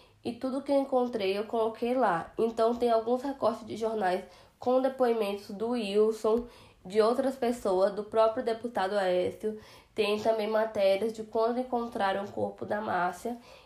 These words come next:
Então é bem legal pra vocês acompanharem o podcast e vocês darem uma olhadinha lá pra poder entenderem um pouco mais e se interagirem mais sobre o caso.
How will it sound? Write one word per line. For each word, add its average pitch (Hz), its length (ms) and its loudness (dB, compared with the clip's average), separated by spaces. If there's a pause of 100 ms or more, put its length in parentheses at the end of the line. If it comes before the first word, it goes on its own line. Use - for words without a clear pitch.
Então 240 280 0
é 240 60 2
bem 254 220 2
legal 240 340 4
pra 220 120 -2
vocês 214 200 -6
acompanharem 208 840 -2 (500)
o 220 200 0
podcast 220 720 2
e 247 40 -2
vocês 233 420 -2
darem 233 460 2
uma 240 140 4
olhadinha 202 580 2
lá 180 300 -2 (440)
pra 226 120 4
poder 226 280 2
entenderem 240 600 0
um 262 60 0
pouco 240 260 -4
mais 233 300 2 (120)
e 254 100 -6
se 269 140 -8
interagirem 254 680 0
mais 208 260 0
sobre 226 200 -2
o 277 40 0
caso. - 340 -6